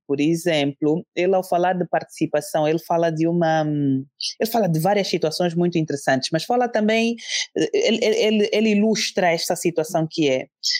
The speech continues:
né? Em muitos contextos do mundo, por exemplo, na Alemanha nazista, por exemplo, na Rússia,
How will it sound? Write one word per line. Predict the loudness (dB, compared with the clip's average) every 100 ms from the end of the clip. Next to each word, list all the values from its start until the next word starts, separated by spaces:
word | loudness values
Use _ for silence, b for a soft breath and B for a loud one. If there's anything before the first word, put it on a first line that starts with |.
| B
né? | 0 0 0 -6 _ _ _ -2
Em | 2
muitos | 2 2 0 -2 -2
contextos | -2 0 0 0 -2 0 0 2
do | 2
mundo, | 2 2 0
por | 0 0
exemplo, | 0 0 0
na |
Alemanha | 2 2 2 2 2
nazista, | 2 0 0 0 2 2 -2 -2 0 0 -2 B B _
por | 0
exemplo, | 0 0 0 0 0
na | 2
Rússia, | -2 -2 0 2 2 -2 -4 0 2 2